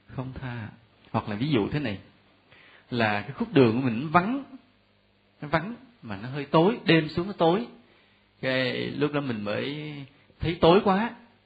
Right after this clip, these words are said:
cái mình mới giăng một cái bóng đèn, à, bóng đèn neon nè, đèn huỳnh quang, mình treo ngay cái góc sân của mình. Góc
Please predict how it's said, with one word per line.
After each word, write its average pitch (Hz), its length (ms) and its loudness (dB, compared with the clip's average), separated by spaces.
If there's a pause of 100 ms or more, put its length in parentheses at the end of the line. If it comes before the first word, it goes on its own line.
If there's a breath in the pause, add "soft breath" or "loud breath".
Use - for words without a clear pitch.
(120)
cái 165 100 -8
mình 123 180 -4
mới 143 160 -8
giăng 165 200 2
một - 100 -6
cái 175 60 -10
bóng 180 180 -8
đèn, 117 300 0 (500)
à, 117 60 -14
bóng 131 120 -12
đèn 110 180 -4
neon 127 340 -2
nè, 110 80 -8 (100)
đèn 110 120 -10
huỳnh 104 200 -8
quang, 123 360 -6
mình 101 200 -12
treo 131 260 -2
ngay 123 240 -4 (380 loud breath)
cái 160 200 -8
góc 240 140 2 (100)
sân 165 180 4
của 156 60 0
mình. 135 140 0 (580 soft breath)
Góc 127 220 0